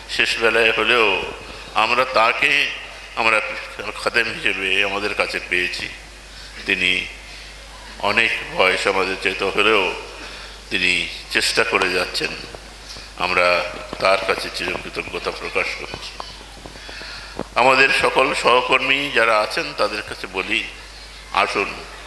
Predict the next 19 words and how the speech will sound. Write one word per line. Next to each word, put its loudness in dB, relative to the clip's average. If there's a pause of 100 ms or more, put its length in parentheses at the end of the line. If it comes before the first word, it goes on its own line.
(380)
নিজেদেরকে 4
বিলিয়ে 2
দিয়ে, 0 (480)
নিজেদের 2
অপরাধকে 4
যেন -2
অপরাধী -2
না 0
করে, 4 (500)
মানুষকে, 2
মানুষকে 2
ভালোবেসে 2 (680)
আমরা 0
চেষ্টা -2
করে -2 (100)
যাই। -6 (1120)
আমি 4
বলবো, 6
আমাদের 4